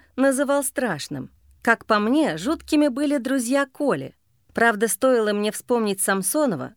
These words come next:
как я тут же мысленно соглашалась с братом. От Демьяна Самсонова исходил запах смерти и крови. Я это уловила ещё в нашу первую встречу и постепенно начинала узнавать его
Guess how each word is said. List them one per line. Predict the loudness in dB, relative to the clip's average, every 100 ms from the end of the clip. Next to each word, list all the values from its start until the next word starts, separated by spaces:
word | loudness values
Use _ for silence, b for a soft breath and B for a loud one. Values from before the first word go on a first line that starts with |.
| _
как | -4 0
я | -2
тут | 0 -4
же | 0 2
мысленно | 2 0 -2 0 0
соглашалась | -2 -2 -2 -2 -2 -2 -4
с | -4
братом. | -4 -4 -8 -16 -20 _ _ _ _ _ B B B B B
От | -2 0
Демьяна | 0 0 2 2 0
Самсонова | -2 -4 -4 -4 -2 -2 -4 -10 -16 _ -4
исходил | -4 0 -2 0 0 0 B _
запах | -2 0 2 -2 -2
смерти | 2 2 2 -2 -2
и | -2
крови. | -2 -2 -2 -6 -16 _ _ B B B B -2
Я | 2 2
это | 2 0
уловила | 2 2 2 0
ещё | 0 -2 -2 0
в |
нашу | 2 2 -2 -4
первую | 0 0 0 -2
встречу | -4 -2 -2 -2 -6 -12 _ -6
и | -2
постепенно | 0 0 -2 0 2 4
начинала | 2 0 -2 0 0 0
узнавать | -2 -2 0 0 0
его | -4 -2 -2